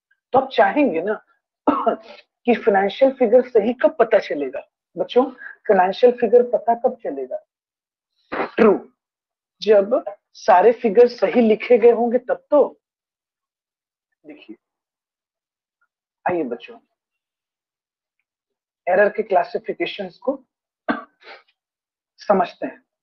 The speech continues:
देखिए error जो होता है बच्चों वो दो तरह का है।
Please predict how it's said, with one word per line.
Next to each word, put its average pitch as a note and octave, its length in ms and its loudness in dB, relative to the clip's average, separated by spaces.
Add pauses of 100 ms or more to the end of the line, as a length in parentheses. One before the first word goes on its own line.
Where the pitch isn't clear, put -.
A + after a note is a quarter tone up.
(800)
देखिए A3 320 0 (1120)
error A3 280 6
जो B3+ 120 0
होता B3+ 220 0
है C4 60 2
बच्चों B3 440 -2
वो A3+ 100 0 (100)
दो A3+ 140 4
तरह C#3+ 260 -4
का - 160 -10
है। - 160 -14